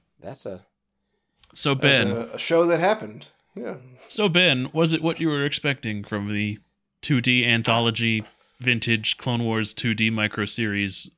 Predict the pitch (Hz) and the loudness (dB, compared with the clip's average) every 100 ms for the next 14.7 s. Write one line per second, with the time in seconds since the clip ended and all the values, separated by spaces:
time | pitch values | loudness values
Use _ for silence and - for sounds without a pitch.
0 | _ - 98 90 90 - - _ _ - | _ -6 -4 -4 -4 -6 -6 _ _ -6
1 | 101 85 85 381 - - - _ - _ | -4 -4 -2 -4 -2 -12 -12 _ -14 _
2 | - _ - - _ - - - - _ | -16 _ -20 -20 _ -20 -20 -20 -20 _
3 | _ _ - 165 185 - _ 170 202 208 | _ _ -10 -6 -6 -10 _ -4 2 2
4 | 196 180 - 208 262 285 247 233 220 196 | 2 -2 0 2 2 2 -2 -2 -2 -2
5 | - 190 147 120 117 139 123 127 117 127 | 0 0 2 0 -4 -4 -4 -6 -4 -4
6 | 120 131 120 120 110 - - 87 - 67 | 0 -2 0 -4 -6 -10 -14 -16 -16 -20
7 | _ _ 143 165 185 _ _ _ - 156 | _ _ -4 -2 -4 _ _ _ -6 0
8 | 151 147 - 147 131 110 107 120 120 98 | 0 0 0 0 0 0 2 0 0 -4
9 | - 82 90 - - _ _ _ _ _ | -6 -12 -12 -14 -16 _ _ _ _ _
10 | - 185 165 220 208 151 175 160 120 - | -6 -6 -4 -2 -2 -2 0 0 -2 -8
11 | 143 165 226 247 208 180 156 147 - 180 | -4 -2 -2 -2 0 2 2 -2 -4 -2
12 | 165 151 170 170 113 113 98 92 90 127 | -2 0 0 0 -2 -8 -8 -12 -10 -6
13 | 120 110 _ _ _ _ _ _ _ - | -6 -6 _ _ _ _ _ _ _ -4
14 | 180 180 160 147 151 135 | -2 2 0 0 -4 -6